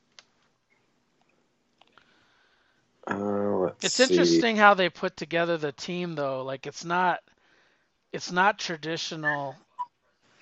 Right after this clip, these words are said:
Speaker 2: Wildcats. It's like you have Zealot and you have Amp, you know, the little guy that runs the corporation.
Speaker 1: Mm-hmm.
Speaker 2: And, uh, well, I guess Voodoo does show up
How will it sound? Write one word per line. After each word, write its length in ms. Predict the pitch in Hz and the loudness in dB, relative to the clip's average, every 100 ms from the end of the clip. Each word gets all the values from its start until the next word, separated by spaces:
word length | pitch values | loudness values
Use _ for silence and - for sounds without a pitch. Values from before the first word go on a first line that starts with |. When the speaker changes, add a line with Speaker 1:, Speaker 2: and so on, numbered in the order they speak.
| - | -6
Speaker 2:
Wildcats. 920 | 156 147 156 165 151 131 127 123 - | 0 2 2 2 -2 -4 -4 -6 -12
It's 220 | 147 - | -16 -8
like 400 | 160 147 139 - - - - - _ | -6 -4 -6 -4 -4 -6 -20 -20 _
you 120 | 175 185 | 4 8
have 200 | 190 156 | 8 6
Zealot 640 | 160 185 190 202 190 202 - _ _ _ _ _ _ - | 2 6 8 8 6 4 -4 _ _ _ _ _ _ -10
and 220 | 175 180 | -4 -2
you 80 | 175 | 0
have 300 | 175 156 156 | 4 4 2
Amp, 420 | 175 180 190 185 - | 2 6 6 2 -8
you 120 | 190 180 | -6 -4
know, 140 | 175 | -2
the 140 | 165 160 | -2 -2
little 280 | 175 175 | 0 -2
guy 260 | 160 165 170 | 0 2 2
that 120 | 165 | 0
runs 260 | 156 165 151 | -2 -6 -8
the 60 | |
corporation. 960 | - 175 160 160 160 165 156 170 165 165 - _ _ _ _ _ - | -8 -8 -6 -6 -6 -4 -6 -8 -8 -10 -14 _ _ _ _ _ 2
Speaker 1:
Mm-hmm. 220 | 113 101 | 2 4
Speaker 2:
And, 400 | 98 123 160 156 | 2 0 -2 -2
uh, 480 | 160 156 151 147 147 - - _ _ _ _ _ - | 0 2 2 2 -2 -6 -18 _ _ _ _ _ -2
well, 100 | 294 | 0
I 60 | 294 | 2
guess 240 | 285 - | 2 0
Voodoo 420 | 165 190 196 175 | -4 -4 -2 -4
does 280 | 156 165 170 | 0 0 0
show 300 | - 165 147 | -2 -6 -4
up 260 | 143 143 | -2 -2